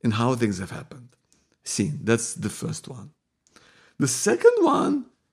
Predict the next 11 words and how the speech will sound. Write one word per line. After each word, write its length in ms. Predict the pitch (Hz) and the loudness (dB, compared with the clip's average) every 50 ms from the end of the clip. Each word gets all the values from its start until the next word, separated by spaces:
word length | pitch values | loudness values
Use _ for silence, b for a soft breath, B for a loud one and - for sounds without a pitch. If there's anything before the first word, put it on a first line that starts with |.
| _ _ _ _ - | _ _ _ _ 0
is 760 | - 127 127 127 127 127 127 120 117 117 117 113 113 - - _ _ _ _ _ _ _ _ | 4 4 6 6 6 6 6 4 2 2 -2 -6 -8 -10 -14 _ _ _ _ _ _ _ _
felt. 880 | - - - - - - - 120 95 - - - 123 - - - - - _ _ _ _ _ _ _ _ _ _ _ _ _ _ _ _ _ b b | -12 -10 -10 -10 -8 -4 0 0 0 0 -2 -8 -12 -16 -18 -20 -20 -20 _ _ _ _ _ _ _ _ _ _ _ _ _ _ _ _ _ b b
Sometimes 300 | - - 131 143 151 127 | -2 4 6 6 6 6
other 260 | 135 131 151 156 165 156 | 6 6 6 6 4 4
people 340 | 160 160 165 160 151 147 | 4 2 2 4 4 2
don't 420 | 120 101 92 92 117 123 143 151 135 | 2 2 2 4 6 6 6 4 2
see 400 | - - - 127 131 139 147 156 | 0 -2 0 2 2 4 4 4
it. 160 | 156 156 - b b b b b b b | 2 0 -6 b b b b b b b
And 240 | - 147 151 151 151 | 2 4 6 6 6
maybe, 320 | 160 180 208 202 202 196 | 6 6 4 4 6 6
you 240 | 196 - - - | 6 4 2 0